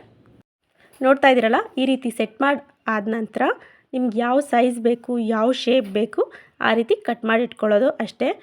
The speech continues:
ಚಿಕ್ಕ ಮಕ್ಕಳಿಗೆ ಮಾಡೋದಾದರೆ ಈ ರೀತಿ ಗೋಧಿ ಹಿಟ್ಟು ಮತ್ತು ತುಪ್ಪ ಯೂಸ್ ಮಾಡಿ ಮಾಡಿ, ಇಲ್ಲಾಂದರೆ ಡಾಲ್ಡಾ ಮತ್ತು ಮೈದಾ ಕೂಡ ಯೂಸ್ ಮಾಡಿ ಮಾಡಬಹುದು.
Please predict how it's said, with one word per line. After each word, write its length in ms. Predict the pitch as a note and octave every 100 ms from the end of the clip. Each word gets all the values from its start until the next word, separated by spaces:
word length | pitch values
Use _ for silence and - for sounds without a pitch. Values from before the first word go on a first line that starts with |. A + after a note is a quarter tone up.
| - _ _ _ -
ಚಿಕ್ಕ 180 | B3+ -
ಮಕ್ಕಳಿಗೆ 480 | D#4+ F#4 E4+ D4+ D#4 G#4 - - - -
ಮಾಡೋದಾದರೆ 840 | A3 A3 A3+ A#3+ A#3 A3 G#3 B3+ G#4 -
ಈ 60 | A#3+
ರೀತಿ 220 | A#3 B3
ಗೋಧಿ 380 | G#3 G#3+ A#3 D4
ಹಿಟ್ಟು 280 | C#4+ - C#4
ಮತ್ತು 200 | B3 B3
ತುಪ್ಪ 220 | A#3+ -
ಯೂಸ್ 260 | A3+ B3 A3
ಮಾಡಿ 220 | A#3 G#3+
ಮಾಡಿ, 220 | A3 A3
ಇಲ್ಲಾಂದರೆ 480 | F#4 E4+ E4 D#4+ D#4+
ಡಾಲ್ಡಾ 380 | C4+ A#3+ B3 C4+
ಮತ್ತು 280 | C4 B3+ A#3+
ಮೈದಾ 240 | A3 A3
ಕೂಡ 200 | A#3 A3+ A#3
ಯೂಸ್ 260 | A#3 G#3+
ಮಾಡಿ 240 | A3 A#3 G3+
ಮಾಡಬಹುದು. 520 | G#3+ G3 A3 A3+ A#3